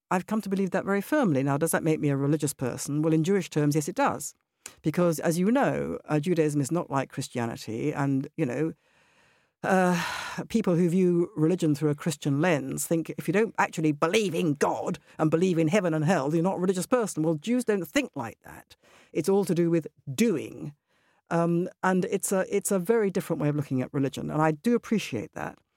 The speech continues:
But nevertheless, I'm kind of hung up also on the way of thinking that says, well, you know, ultimately, it's all very well, Judaism as a religion of doing, not believing, but, but,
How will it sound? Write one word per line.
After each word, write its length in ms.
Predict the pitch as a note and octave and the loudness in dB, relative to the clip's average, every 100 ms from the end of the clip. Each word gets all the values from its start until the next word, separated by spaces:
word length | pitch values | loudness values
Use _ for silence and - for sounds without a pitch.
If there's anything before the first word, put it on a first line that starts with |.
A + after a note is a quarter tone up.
| _ _ _ - | _ _ _ -4
But 120 | F#3 | 0
nevertheless, 680 | A3+ A3+ G#3 A#3+ D#3+ D3 - | 2 2 2 2 0 -2 -4
I'm 160 | F3 F#3+ | -2 0
kind 220 | G3+ G#3 | 2 0
of 60 | G3 | -2
hung 280 | - G#3+ G#3+ | -2 0 2
up 240 | G#3+ - _ _ _ | 0 -2 _ _ _
also 560 | G#3 G#3 - A2 E2+ - _ _ _ _ - | 0 2 -2 -2 -6 -14 _ _ _ _ 0
on 320 | D#3+ D#3 D#3 | 2 4 2
the 80 | D#3 | 2
way 160 | E3+ | 2
of 100 | E3+ D3+ | 2 0
thinking 400 | D#3+ D3 D#3 D3+ | -2 0 2 2
that 120 | D3+ | 0
says, 560 | - D3+ D3+ C#3+ - - _ _ _ _ E4 | 0 2 2 0 -4 -10 _ _ _ _ -2
well, 200 | F#4+ A4 | 0 2
you 80 | A4+ | 2
know, 120 | F#4 F#4+ G#4+ | 2 2 0
ultimately, 580 | - C#4 D#3 - C#3+ | 0 0 0 0 2
it's 120 | D#3+ D4+ | 2 2
all 100 | D4 | 2
very 220 | F#3+ E3 | 2 4
well, 680 | D3 D3+ C3 B2+ - D#3+ D3+ | 4 2 2 0 -4 -10 -4
Judaism 480 | E3 D3+ D3+ D3 D3 | 0 2 2 0 0
as 100 | C3+ | 0
a 40 | |
religion 240 | C#3 D3+ C#3 | 2 0 0
of 160 | B2 | -2
doing, 480 | B2 D3+ C3+ C3+ C#3 | 0 2 2 0 0
not 220 | C#3 D3+ | 0 0
believing, 520 | - C#3 D3 C3+ C#3 C#3 | 0 2 2 2 0 0
but, 140 | E3+ | -2
but, 100 | - | -4